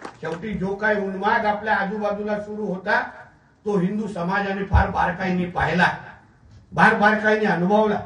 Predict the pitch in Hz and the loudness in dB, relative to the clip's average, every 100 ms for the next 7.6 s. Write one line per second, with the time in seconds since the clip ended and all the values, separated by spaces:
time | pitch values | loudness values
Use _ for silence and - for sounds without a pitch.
0 | - - - - - 208 247 202 233 262 | -10 -20 -20 -20 -6 0 4 4 2 2
1 | 262 240 269 247 247 254 247 220 226 220 | 2 2 2 2 4 4 4 2 0 -2
2 | 190 - 202 175 - - - _ - 294 | -6 -2 -2 -2 -6 -12 -20 _ 0 4
3 | 294 - 269 294 277 226 220 220 - 190 | 4 4 2 4 -2 -2 -2 -2 -2 -2
4 | 202 196 190 185 156 139 170 156 139 - | -2 0 0 0 0 -2 -2 -2 -2 -6
5 | - - - _ _ - 185 180 196 180 | -10 -16 -20 _ _ 0 2 2 4 6
6 | 202 190 202 220 214 196 208 214 208 214 | 6 4 4 4 4 -2 0 0 2 0
7 | 208 - 226 - - | -4 -2 -4 -4 -16